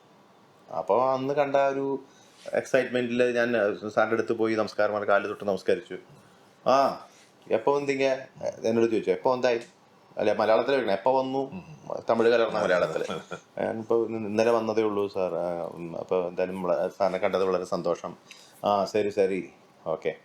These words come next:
Speaker 1: പാക്കലാം എന്ന് പറഞ്ഞു. ഇത് കഴിഞ്ഞ് ഒരാഴ്ച കഴിഞ്ഞപ്പോഴാണ് സാറിൻ്റെ അടുത്തുനിന്ന് മാനേജർ വിളിക്കണു, സുബ്ബയ്യ. ഒരു പാട്ടുണ്ട്, നാ-, നാളെ പെട്ടെന്ന് പുറപ്പെട്ടു വന്നോളാൻ പറഞ്ഞ് അങ്ങനെ പോയി. ഭാരതി എന്ന് പറഞ്ഞ സിനിമയിലാണ് ആദ്യമായിട്ട് ഞാൻ പാടുന്നത്. സുബ്രഹ്മണ്യ ഭാരതിയാരുടെ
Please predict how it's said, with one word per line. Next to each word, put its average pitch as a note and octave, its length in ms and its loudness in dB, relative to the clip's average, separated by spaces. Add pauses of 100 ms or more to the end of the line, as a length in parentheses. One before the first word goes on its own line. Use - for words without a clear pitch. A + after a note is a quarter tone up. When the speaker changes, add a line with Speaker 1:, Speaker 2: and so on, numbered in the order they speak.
Speaker 1:
പാക്കലാം F#2 420 2 (460)
എന്ന് F#2 120 -4
പറഞ്ഞു. C#2+ 240 -2 (760)
ഇത് C#2+ 140 -10
കഴിഞ്ഞ് G#2 200 4
ഒരാഴ്ച B2 300 2
കഴിഞ്ഞപ്പോഴാണ് B2 600 0 (100)
സാറിൻ്റെ A2 260 2
അടുത്തുനിന്ന് G#2+ 380 -2 (600)
മാനേജർ G2+ 460 0
വിളിക്കണു, F#2+ 260 -2
സുബ്ബയ്യ. F2+ 480 0 (960)
ഒരു F#2+ 80 0
പാട്ടുണ്ട്, G2+ 640 2
നാ-, F2 300 -2
നാളെ F#2 220 2
പെട്ടെന്ന് F#2+ 400 0 (400)
പുറപ്പെട്ടു F#2 320 0
വന്നോളാൻ F2 380 2
പറഞ്ഞ് E2 240 -2
അങ്ങനെ E2+ 260 -10 (460)
പോയി. F2+ 340 -4
ഭാരതി G2+ 460 2
എന്ന് G#2+ 120 -2
പറഞ്ഞ G#2 120 -2
സിനിമയിലാണ് F#2 400 0
ആദ്യമായിട്ട് F2 360 0
ഞാൻ E2+ 100 -4
പാടുന്നത്. D2+ 440 -2 (600)
സുബ്രഹ്മണ്യ G#2+ 480 0
ഭാരതിയാരുടെ F#2+ 680 2